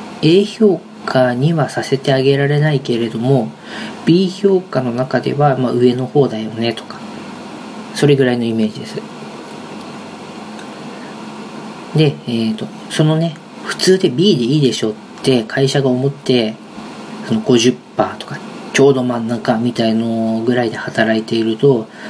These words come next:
実際に上司とか会社から見ると、「あいつ使えねえよね」みたいな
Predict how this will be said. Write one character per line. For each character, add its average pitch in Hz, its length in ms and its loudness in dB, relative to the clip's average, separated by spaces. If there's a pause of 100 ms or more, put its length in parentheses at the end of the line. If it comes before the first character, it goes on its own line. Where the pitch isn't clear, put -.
(120)
実 - 260 2
際 165 200 2
に 170 220 4
上 143 240 6
司 - 120 -4
と - 120 -6
か 110 260 2 (300)
会 117 200 2
社 123 160 2
か 123 120 2
ら 123 100 4
見 127 160 2
る 110 140 0
と、 123 280 4 (320)
「あ 120 120 4
い 143 60 4
つ 139 100 -2
使 - 200 -2
え 143 100 4
ね 143 160 6
え - 20 4
よ 110 100 2
ね」 120 280 0 (280)
み 120 80 4
た 113 140 2
い 110 80 4
な 107 340 0